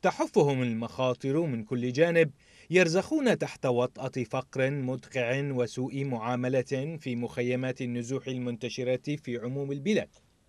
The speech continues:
دون أن تلوح أي بادرة لعودتهم إلى ديارهم بحسب مجلة فورين بوليسي الأمريكية.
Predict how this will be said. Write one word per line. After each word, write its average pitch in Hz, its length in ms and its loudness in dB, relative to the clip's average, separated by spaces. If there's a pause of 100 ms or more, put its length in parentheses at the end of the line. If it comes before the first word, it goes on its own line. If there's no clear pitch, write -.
(500)
دون 101 220 -4
أن 104 220 -8
تلوح 127 600 -4
أي 120 220 -4
بادرة 143 800 2 (340)
لعودتهم 160 1000 0
إلى 104 240 -8
ديارهم 156 680 2 (320)
بحسب 196 580 2
مجلة 117 800 -2
فورين 113 320 -2
بوليسي 104 360 -2
الأمريكية. 104 760 -6